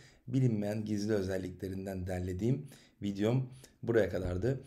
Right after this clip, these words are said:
Beni izlediğiniz için çok teşekkür ederim. Hala abone değilseniz kanalıma, kanalıma abone olabilirsiniz ve beni desteklemek için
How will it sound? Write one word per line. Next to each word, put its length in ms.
Beni 240
izlediğiniz 400
için 180
çok 220
teşekkür 340
ederim. 440
Hala 280
abone 280
değilseniz 500
kanalıma, 560
kanalıma 420
abone 240
olabilirsiniz 640
ve 120
beni 180
desteklemek 580
için 340